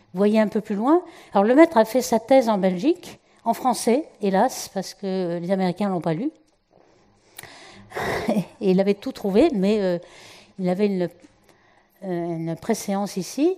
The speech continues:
Et puis, il est allé faire un post-doctorat au, en Californie. Il a parlé avec Hubble. Il avait vu tous ces galaxies qui s'en allaient. Il avait dit, « Ben, c'est pas les galaxies qui s'en vont, c'est l'univers qui, qui est celui d'Einstein, qui, que prédit Einstein, l'équa-, l'équa-, l'équation d'Einstein, c'est-à-dire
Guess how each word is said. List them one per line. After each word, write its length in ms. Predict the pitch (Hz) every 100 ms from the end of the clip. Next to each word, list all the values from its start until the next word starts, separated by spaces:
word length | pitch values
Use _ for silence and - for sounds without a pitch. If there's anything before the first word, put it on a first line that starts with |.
| -
Et 100 | 220
puis, 340 | 208 - 285 311
il 80 | 240
est 120 | 214
allé 120 | 226
faire 240 | 233 269 208
un 160 | 196
post-doctorat 840 | 180 247 226 202 196 208 190 220 208
au, 300 | 175 170 185
en 100 | 175
Californie. 640 | 196 180 - 170 202 320
Il 100 | 233 190
a 80 |
parlé 320 | 185 226 226 294
avec 220 | 220 -
Hubble. 300 | 170 196 330 - - - - -
Il 60 |
avait 160 | 196 214
vu 220 | 214 381
tous 120 | 381 214
ces 360 | - 208 196
galaxies 480 | 175 190 190 - 226
qui 160 | - 175
s'en 200 | 196 175
allaient. 260 | 175 285 269
Il 100 | 190
avait 120 | 185
dit, « 120 | 240
Ben, 180 | 196 190 - - - _
c'est 260 | - 233 -
pas 120 | 277
les 140 | 233
galaxies 360 | 220 214 - 226
qui 80 | -
s'en 160 | 214
vont, 220 | 196 294
c'est 200 | 330 -
l'univers 480 | 233 226 226 254 -
qui, 280 | - 208 196 - - - -
qui 80 |
est 20 | 220
celui 260 | 247 254
d'Einstein, 580 | 220 214 - 269 311 339
qui, 160 | - 220
que 140 | -
prédit 360 | 214 - 220 240
Einstein, 300 | 208 185 196
l'équa-, 180 | - 190
l'équa-, 480 | 185 180 175 202 185 - - - - _
l'équation 340 | 208 214 208 214
d'Einstein, 420 | 196 175 269 285
c'est-à-dire 520 | 247 196 185 233